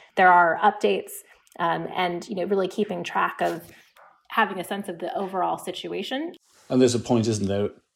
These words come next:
Speaker 2: at the end of the incident, really taking stock of what the organization has learned, how you're gonna implement that in terms of how they roll forward their governance, and making sure that,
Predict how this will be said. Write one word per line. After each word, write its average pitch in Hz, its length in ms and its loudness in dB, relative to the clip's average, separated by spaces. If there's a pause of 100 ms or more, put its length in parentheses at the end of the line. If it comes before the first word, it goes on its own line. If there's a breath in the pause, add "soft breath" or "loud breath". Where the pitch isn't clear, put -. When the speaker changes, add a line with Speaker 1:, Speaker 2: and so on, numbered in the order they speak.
(140)
Speaker 2:
at 120 140 -4
the 110 200 4
end 131 180 8
of 104 120 0
the 104 120 0
incident, 95 600 -4
really 117 220 2
taking 117 340 0
stock 107 360 -2
of 101 200 -4
what 117 300 0
the 113 100 2
organization 101 600 -4
has 92 140 -8
learned, 101 400 -4
how 123 320 -4
you're 110 160 2
gonna 107 240 -2
implement 101 460 -4
that 98 440 -8
in 107 200 -6
terms 98 260 -6
of 101 120 -10
how 104 200 -4
they 98 140 -2
roll 98 240 -4
forward 101 520 -4
their 98 260 -4
governance, 95 520 -6
and 101 100 -8
making 95 220 -8
sure 98 380 -2
that, 98 240 -6